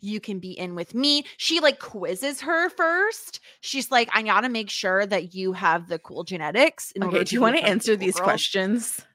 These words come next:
Speaker 1: Ugh, okay, yeah,
Speaker 2: Okay.
Speaker 1: so read 'em, read 'em out to me. What do we
Speaker 2: Okay,
Speaker 1: got?
Speaker 2: number, number one is,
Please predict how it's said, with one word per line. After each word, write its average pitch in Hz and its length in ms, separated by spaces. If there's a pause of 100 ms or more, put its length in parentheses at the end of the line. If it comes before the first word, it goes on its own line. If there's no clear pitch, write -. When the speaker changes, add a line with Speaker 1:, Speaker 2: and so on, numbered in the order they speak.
(140)
Speaker 1:
Ugh, 240 520
okay, 226 300
yeah, 180 240
Speaker 2:
Okay. 160 80
Speaker 1:
so 202 100
read 254 220
'em, 240 120
read 240 160
'em 214 80
out 160 180
to 175 80
me. 165 120
What 180 80
do 196 60
we 185 80
Speaker 2:
Okay, - 20
Speaker 1:
got? 139 280
Speaker 2:
number, 349 500
number 302 260
one 160 460 (100)
is, 202 800